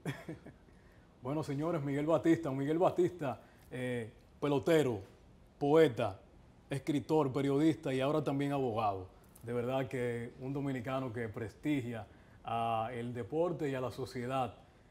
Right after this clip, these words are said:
en general, precisamente porque ha sido un portavoz de que el deporte profesional no lo puede ser todo para un atleta,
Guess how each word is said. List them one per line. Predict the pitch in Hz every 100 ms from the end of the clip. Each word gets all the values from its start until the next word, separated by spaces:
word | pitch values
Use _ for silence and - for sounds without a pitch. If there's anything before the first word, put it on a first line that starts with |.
| -
en | 131
general, | 127 127 127 131
precisamente | 120 123 143 165 165 170 170
porque | 151 147 143 139 113 139 139 - - - -
ha | 147
sido | 151 185 190 190 190 - - - - - - -
un | 170 180 185 185 180 175 175 - -
portavoz | 165 160 120 143 165 156 - - - 190 - - - - 135
de | 151
que | 156
el | 156
deporte | 151 190 190 196
profesional | 196 185 180 170 151 147 139
no | 147
lo | 165
puede | 147 165 160
ser | 160 143
todo | 139 147 139 113 - - - -
para | 127 131
un | 156
atleta, | 147 120 120 101 95